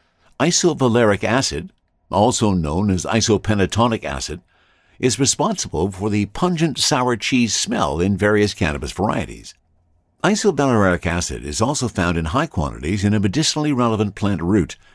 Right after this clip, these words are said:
valerian, which is famously stinky, reminiscent of cheesy feet.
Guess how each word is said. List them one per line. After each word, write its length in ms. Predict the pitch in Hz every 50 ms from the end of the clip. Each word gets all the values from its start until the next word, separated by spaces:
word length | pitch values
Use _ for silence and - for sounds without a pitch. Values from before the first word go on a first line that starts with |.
| _ _
valerian, 600 | 110 104 110 135 139 123 92 80 62 - - _ _ _ _ _
which 160 | 80 76 -
is 180 | 80 76 - -
famously 580 | - 160 156 151 113 95 85 - - 92 92 82
stinky, 640 | - - - - 254 233 - - - - - - - _
reminiscent 640 | - 85 80 85 98 104 85 73 73 - 98 98
of 160 | 127 123 - -
cheesy 340 | - 90 73 65 - 76
feet. 420 | 73 - - 180 - - - -